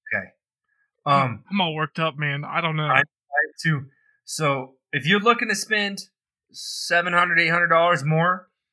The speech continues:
Speaker 1: you need to be looking at Canyon.
Speaker 2: Yeah.
Speaker 1: 'Cause they're, and I know you're moving into the more three thousand dollars at the end of the day with kit and everything like that, but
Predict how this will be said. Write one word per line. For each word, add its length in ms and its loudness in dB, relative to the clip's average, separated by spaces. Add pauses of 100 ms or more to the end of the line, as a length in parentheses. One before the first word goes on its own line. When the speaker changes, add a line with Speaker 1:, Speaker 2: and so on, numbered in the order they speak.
(1000)
Speaker 1:
you 200 -2
need 140 -2
to 60 -8
be 80 -6
looking 300 0
at 100 -2
Canyon. 460 0 (1080)
Speaker 2:
Yeah. 220 -2
Speaker 1:
'Cause 140 -6 (540)
they're, 260 4 (240)
and 160 4
I 60 10
know 120 2
you're 160 0
moving 300 -2
into 140 -6
the 100 -2
more 240 0
three 320 -8
thousand 440 -2
dollars 360 0
at 80 -16
the 100 -10
end 120 -8
of 80 -10
the 80 -8
day 420 -4 (600)
with 200 -12
kit 300 -2
and 80 -4
everything 380 -4
like 240 -8
that, 280 -6
but 140 -14